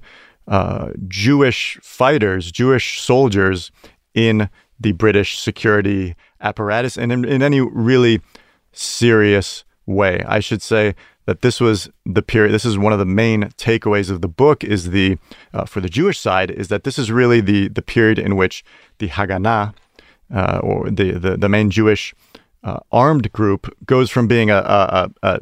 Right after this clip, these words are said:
a network of glorified night watchmen and, and becomes, uh,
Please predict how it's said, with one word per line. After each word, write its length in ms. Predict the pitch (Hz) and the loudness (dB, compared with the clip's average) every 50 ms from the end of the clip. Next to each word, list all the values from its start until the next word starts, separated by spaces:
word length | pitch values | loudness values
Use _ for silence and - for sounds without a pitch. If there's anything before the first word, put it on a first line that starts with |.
| - - | -2 -2
a 40 | |
network 440 | 107 104 113 131 127 123 120 110 - | 0 2 2 2 2 2 0 0 0
of 160 | 113 92 87 | -2 -4 -4
glorified 460 | 87 104 110 117 117 101 - 110 104 95 | -2 0 0 0 0 2 0 0 0 2
night 200 | 104 117 123 117 | 0 0 2 2
watchmen 540 | 104 104 98 92 - - 107 101 98 98 - | 2 2 2 0 0 -4 -4 -2 -2 -4 -2
and, 220 | - 101 98 92 - - | -2 -2 -2 -2 -4 -4
and 200 | 104 95 92 85 | -4 -4 -4 -6
becomes, 460 | 90 95 - 113 113 107 101 - - _ _ _ - - _ _ _ _ _ _ _ - | -8 -4 -2 -2 0 0 -2 -4 -8 _ _ _ -20 -20 _ _ _ _ _ _ _ -14
uh, 200 | - - - | -12 -12 -12